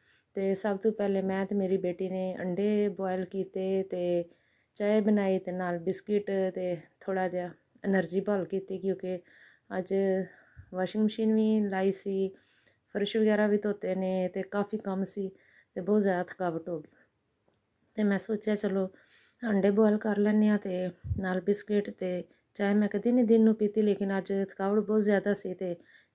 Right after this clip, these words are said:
ਮੇਰਾ ਦਿਲ ਕਰਨ ਲੱਗਿਆ ਸੀ ਕਿ ਮੈਂ ਚਾਹ ਥੋੜ੍ਹੀ ਜਿਹੀ ਪੀਵਾਂ। ਚਾਹ ਹੈਰਾਨ ਥੋੜ੍ਹੀ ਤੇ ਨਹੀਂ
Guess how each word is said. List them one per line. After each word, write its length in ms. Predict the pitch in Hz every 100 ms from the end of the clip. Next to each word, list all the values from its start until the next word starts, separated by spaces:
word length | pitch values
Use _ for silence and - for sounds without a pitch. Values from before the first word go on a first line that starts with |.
| 196
ਮੇਰਾ 200 | 190 180
ਦਿਲ 200 | 190 190
ਕਰਨ 280 | 196 185 180
ਲੱਗਿਆ 260 | 156 185
ਸੀ 160 | 180 190
ਕਿ 100 | 190
ਮੈਂ 120 | 180
ਚਾਹ 200 | 175 180
ਥੋੜ੍ਹੀ 240 | 175 170
ਜਿਹੀ 160 | 156 170
ਪੀਵਾਂ। 240 | 175 156 156 _ _ _ _ _
ਚਾਹ 240 | 214 214
ਹੈਰਾਨ 420 | 185 185 180 170 165
ਥੋੜ੍ਹੀ 320 | 214 226 226
ਤੇ 140 | 190
ਨਹੀਂ 240 | 190 247